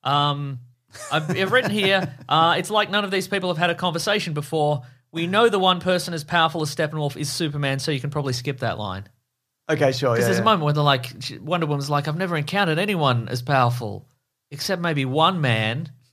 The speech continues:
Speaker 1: And then somebody's like, "Superman." We know.
Speaker 2: <laughs>
Speaker 1: We know, 'cause he's the, he's dead, and maybe he'll come back for the, we get it.
Speaker 2: Maybe he'll come back.
Speaker 1: Yeah, yeah, yeah, yeah,
Speaker 2: The
Speaker 1: yeah,
Speaker 2: box
Speaker 1: yeah.
Speaker 2: that can rebuild
Speaker 1: Yep.
Speaker 2: people.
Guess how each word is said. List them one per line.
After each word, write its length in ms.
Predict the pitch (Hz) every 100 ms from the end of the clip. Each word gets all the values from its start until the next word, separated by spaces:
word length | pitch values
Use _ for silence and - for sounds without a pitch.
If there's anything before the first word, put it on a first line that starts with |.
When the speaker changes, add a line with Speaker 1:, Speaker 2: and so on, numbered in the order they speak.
| _ -
Speaker 1:
And 80 |
then 80 | 127
somebody's 300 | 127 127 120
like, 200 | 120 104
"Superman." 760 | - 247 294 254 220 208 165 185
We 120 | 240
know. 400 | 277 294 147 120 123
Speaker 2:
<laughs> 40 | - - - - - - - - - - _
Speaker 1:
We 200 | 214 277
know, 400 | 269 302 339 165
'cause 240 | 147 233 240
he's 260 | 262 202
the, 140 | 190 214 170
he's 280 | 131 226 226
dead, 380 | 180 247 233 214
and 180 | 214 208
maybe 260 | 214 220
he'll 120 | 220 208
come 240 | 233 233
back 280 | 269 185 -
for 120 | 185
the, 320 | 185 190 190 151
we 140 | 190
get 180 | 214 214
it. 40 | 135
Speaker 2:
Maybe 240 | 175 196
he'll 120 | 226
come 220 | 233 233 262
back. 340 | 302 233 151
Speaker 1:
Yeah, 100 | 196
yeah, 280 | 185 165 151
yeah, 40 |
yeah, 240 | 135 123 113
Speaker 2:
The 40 |
Speaker 1:
yeah, 40 | 156
Speaker 2:
box 220 | 202 202
Speaker 1:
yeah. 80 | 190
Speaker 2:
that 60 |
can 120 | 196 185
rebuild 560 | 196 175 226 196 123
Speaker 1:
Yep. 380 | 143 220 - -
Speaker 2:
people. 420 | 147 131 117 110